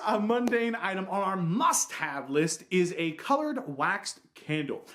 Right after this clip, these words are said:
Basically, what we're doing here is creating a super large crayon,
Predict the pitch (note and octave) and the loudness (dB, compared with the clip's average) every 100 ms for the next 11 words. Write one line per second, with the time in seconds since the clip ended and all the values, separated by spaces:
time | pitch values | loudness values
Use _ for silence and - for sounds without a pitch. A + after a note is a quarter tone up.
0 | - F4 F4 E4+ D4+ C4 A3 F#3+ F3+ A#3 | 2 6 6 6 6 8 6 4 4 2
1 | A#3+ A#3+ A#3+ G#3+ F#3+ - G#3+ G3+ G3+ F3 | 2 2 2 2 -2 -2 -4 -4 -2 -2
2 | E3 - D#4 D4+ C#4 A#3 A3 G3+ - - | 0 2 2 2 2 4 4 2 -6 -8
3 | - F#3 D3 A#2 | 0 2 2 0